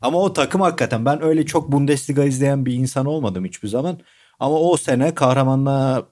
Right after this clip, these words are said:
Fatih Pazartekke'deki evimizde o dandik antenle çatal bıçak sokarak iyileştirmeye çalıştığımız görüntüyle T R T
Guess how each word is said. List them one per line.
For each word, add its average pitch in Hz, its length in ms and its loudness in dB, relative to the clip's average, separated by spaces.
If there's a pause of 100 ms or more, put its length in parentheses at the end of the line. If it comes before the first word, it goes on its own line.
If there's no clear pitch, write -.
Fatih 139 440 -2
Pazartekke'deki 120 920 -2
evimizde 104 680 -4 (420)
o 117 180 -2
dandik 135 380 0
antenle 113 600 -2
çatal 127 480 -2
bıçak 127 300 -2
sokarak 110 500 -2
iyileştirmeye 117 640 -2
çalıştığımız 101 600 -4
görüntüyle 113 760 -2 (540)
T 127 160 0
R 127 140 0
T 131 340 2